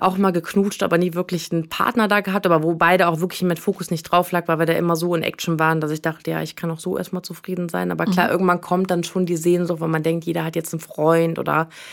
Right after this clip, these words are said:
Speaker 1: Partnerschaften. Und ich hab auch Leute kennengelernt, die dann teilweise f-, am Flughafen abgeholt worden sind, dann, ne, von ihren Liebsten irgendwie. Und ich dachte, ja,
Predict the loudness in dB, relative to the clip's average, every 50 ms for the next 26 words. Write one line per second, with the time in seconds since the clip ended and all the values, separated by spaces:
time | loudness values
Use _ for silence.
0 | -18 -20 -20 -20 _ -10 -2 0 2 2 2 4 2 0 0 0 -2 -2 -4 -4
1 | -4 -14 -8 -4 -2 -2 0 -2 -2 -4 -4 -4 -2 2 2 4 4 2 0 -2
2 | -2 -2 0 2 2 2 2 0 -2 -4 -4 -4 -2 -4 -4 -2 -2 -2 -4 -4
3 | -10 -8 -6 -6 -4 -2 -2 0 2 0 0 2 0 0 0 -2 -2 -2 0 0
4 | 0 0 0 2 2 2 2 2 0 0 0 0 0 0 0 -2 -4 -4 -6 -4
5 | -2 -2 -2 -2 -2 -2 -4 -4 -6 -6 -4 -4 -2 -2 -2 -2 -2 -2 -4 -6
6 | -4 -4 -2 -2 -2 -4